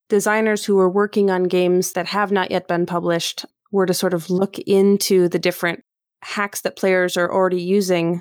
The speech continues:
so that they can incorporate those in the starting point design rather than have the gamers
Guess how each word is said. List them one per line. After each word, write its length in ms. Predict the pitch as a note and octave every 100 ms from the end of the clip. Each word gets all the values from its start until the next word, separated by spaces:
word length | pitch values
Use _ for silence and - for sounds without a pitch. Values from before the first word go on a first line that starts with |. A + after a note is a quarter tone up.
| -
so 140 | -
that 140 | F3+ F3+
they 100 | F3+
can 160 | F#3
incorporate 560 | F3 F3+ - G#3+ F#3+ F3
those 260 | F3+ F3
in 160 | - F#3+
the 300 | F3+ E3+ - -
starting 420 | - A3+ G#3 G3
point 300 | - F3+ -
design 580 | F#3 F3 F3+ F#3 F#3 F#3 _ -
rather 280 | E3+ E3+
than 340 | E3 E3 E3 E3 _
have 300 | G3 F#3 E3+
the 100 | F#3
gamers 680 | F3 G3 G3 F3+ F3 -